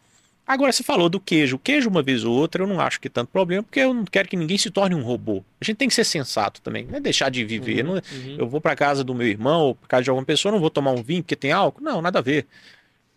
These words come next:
Speaker 1: É porque as pessoas não sabem dosar o negócio. Agora, o leite em si, leite e iogurte,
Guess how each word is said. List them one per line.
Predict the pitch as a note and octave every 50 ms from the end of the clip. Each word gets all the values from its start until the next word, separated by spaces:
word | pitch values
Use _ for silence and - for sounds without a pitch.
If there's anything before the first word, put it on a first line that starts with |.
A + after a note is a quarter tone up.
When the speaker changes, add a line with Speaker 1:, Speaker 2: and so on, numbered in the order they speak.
| _ _ _ _ _ _ _ _ _ _ _ -
Speaker 1:
É | D3+ C#3+
porque | - - G3 E3+ - - G3
as | G#3 G3+
pessoas | - - F#3+ - - G3 G3+ G#3
não | B3
sabem | - - G3 F#3+ F#3+ A3+ A#3+
dosar | C#4+ D4+ C4 F3+ F#3+ G#3
o |
negócio. | A#3+ D#4+ C#4+ G3 E3+ F3 E3 - - - - _ _ _ _ _ _ _ _ _ _ _ -
Agora, | - C#3 C#3+ D3+ F3+ A3+
o | B3+
leite | G3+ C#3+ C#3 D#3+ F#3+ C4 C#4 C4+ - G#3+
em | E3+ B2+
si, | - - - - D3+ F#3 A3+ - _ -
leite | - C3 D3 F3 G#3+ G#3 D#3 - - D3+
e | F3+
iogurte, | A3+ F3+ B2 G#2+ B2 F3 B3 B3+ - - - -